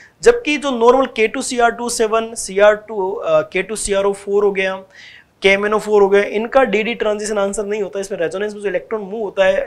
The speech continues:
अ, डी orbital से पी ऑर्बिटल के बीच, उस वजह से color आता है। तो इसमें color का कारण देख लेते हैं, ये डीडी transition से नहीं होता, answer ही होगा। ये complex है, complex है, complex, इन तीनों में splitting होगी, डीडी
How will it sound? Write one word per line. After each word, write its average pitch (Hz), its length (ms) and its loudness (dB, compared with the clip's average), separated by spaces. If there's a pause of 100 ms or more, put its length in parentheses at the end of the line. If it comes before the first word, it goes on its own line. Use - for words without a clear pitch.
अ, 160 200 2
डी 165 220 -6
orbital 180 320 -4
से 175 140 -10
पी 190 120 -12
ऑर्बिटल 170 300 -8
के 175 120 -10
बीच, 170 160 -12 (120)
उस - 160 -10
वजह 190 160 -6
से 220 240 -8 (360)
color 202 400 0 (140)
आता 170 220 0
है। - 60 -4
तो 262 60 -6
इसमें 247 240 -4
color 220 220 4
का 220 180 4
कारण 214 360 0
देख 190 140 -4
लेते 190 200 -10
हैं, - 80 -20 (760)
ये 226 240 4
डीडी 214 260 -2
transition 202 420 0
से 185 160 -8
नहीं 165 260 -10
होता, 147 220 -4
answer 165 180 -8
ही 190 80 -10
होगा। 139 160 -12
ये 175 60 -10
complex 185 520 -8
है, 185 80 -10
complex 175 480 -8
है, 185 60 -8
complex, 160 340 -12
इन 170 60 -18
तीनों 208 300 -8
में 202 100 -14 (320)
splitting 196 460 -8
होगी, 196 280 -8
डीडी 180 400 -8